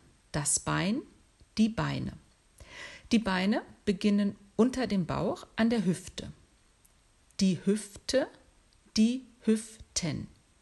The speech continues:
Die Hüfte ist der Übergang seitlich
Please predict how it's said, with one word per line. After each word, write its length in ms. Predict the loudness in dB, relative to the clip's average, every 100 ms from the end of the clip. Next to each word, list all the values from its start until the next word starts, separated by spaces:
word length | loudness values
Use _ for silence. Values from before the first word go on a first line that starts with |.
| _ _ _ _ _ _
Die 260 | 2 4 6
Hüfte 480 | 2 0 -8 -4 -4 -6 _ _ _ _ _ -2
ist 240 | 0 2
der 180 | 0 0
Übergang 600 | 0 0 0 0 -2 -4
seitlich 840 | -6 -4 -2 -2 -4 -8 -8 -14